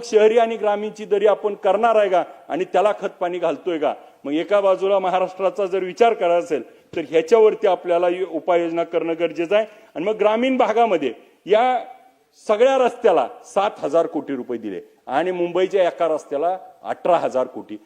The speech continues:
हा जो दुजाभाव होतोय, तो ग्रामीण आणि शहरी ह्याच्यावरती त्या ठिकाणी या उत्तरामध्ये येणं अपेक्षित आहे. महाराष्ट्रात आता आपण,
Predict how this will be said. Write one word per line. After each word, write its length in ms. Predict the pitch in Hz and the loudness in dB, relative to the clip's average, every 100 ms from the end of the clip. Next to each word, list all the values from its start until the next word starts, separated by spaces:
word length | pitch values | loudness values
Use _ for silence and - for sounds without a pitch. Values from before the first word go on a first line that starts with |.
| _ _ - | _ _ -2
हा 160 | 208 | 0
जो 160 | 220 240 | 0 -2
दुजाभाव 540 | 202 208 262 240 202 | -2 0 2 2 0
होतोय, 300 | 170 - 135 | -2 -2 -4
तो 420 | 95 - _ 190 | -4 -12 _ -2
ग्रामीण 440 | 214 175 190 208 214 | 0 0 0 0 -2
आणि 180 | 202 208 | -2 -4
शहरी 340 | - 180 196 | 0 0 0
ह्याच्यावरती 840 | 262 - _ - 143 202 190 180 214 | -4 -10 _ -10 0 2 2 -2 -2
त्या 160 | 185 | -2
ठिकाणी 400 | 160 160 170 170 | -2 -4 -6 -2
या 240 | 170 170 170 | 0 0 0
उत्तरामध्ये 640 | 160 - 160 156 160 160 | -6 -4 -2 -2 -2 -2
येणं 180 | 160 156 | -2 0
अपेक्षित 460 | 147 147 165 160 160 | -2 -2 -6 -4 -2
आहे. 100 | 123 - - _ - | -2 -4 -18 _ -6
महाराष्ट्रात 640 | 147 196 214 220 226 240 | -2 2 2 2 0 2
आता 220 | 226 214 233 | 0 2 2
आपण, 320 | 233 247 | 4 2